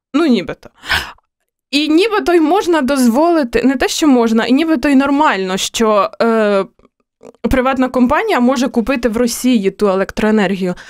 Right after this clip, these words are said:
Але тут же просто з іншого боку постає питання національної безпеки. І як тут бути?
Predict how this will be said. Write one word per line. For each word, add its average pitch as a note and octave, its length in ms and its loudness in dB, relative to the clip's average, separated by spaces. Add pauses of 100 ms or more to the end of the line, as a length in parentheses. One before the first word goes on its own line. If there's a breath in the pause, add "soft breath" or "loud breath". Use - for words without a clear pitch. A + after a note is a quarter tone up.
(160 loud breath)
Але A#3+ 220 0
тут C4 240 -8
же D#4 100 0
просто D4+ 460 -4
з B3+ 60 -2
іншого C#4 340 0
боку B3 300 -4
постає C4+ 360 -2
питання C4 400 0
національної C4 640 2
безпеки. G3+ 560 -4 (760 soft breath)
І B3+ 60 4
як E4+ 200 0
тут B3+ 160 -2
бути? F3+ 380 -8